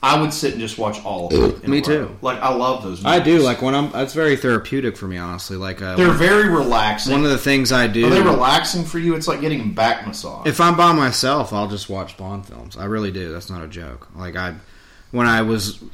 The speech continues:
Speaker 2: this was around when the time my, my life was kinda,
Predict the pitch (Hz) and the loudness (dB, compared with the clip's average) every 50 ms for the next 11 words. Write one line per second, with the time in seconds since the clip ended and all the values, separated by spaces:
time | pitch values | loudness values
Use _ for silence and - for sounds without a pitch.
0 | - - - - - - - - 156 156 - 160 135 127 131 123 127 131 135 139 | -16 -16 -18 -18 -20 -18 -2 0 2 2 2 0 0 0 2 4 4 4 4 4
1 | 135 135 127 120 107 - 127 123 123 120 117 113 110 113 - 113 110 107 104 104 | 4 2 2 0 0 0 2 2 2 2 2 2 0 0 0 -2 -2 0 0 -2
2 | 104 107 107 - - 104 98 - - 110 104 101 98 95 90 | -2 -4 -4 -4 -6 -6 -4 -4 -4 -4 -4 -4 -4 -6 -8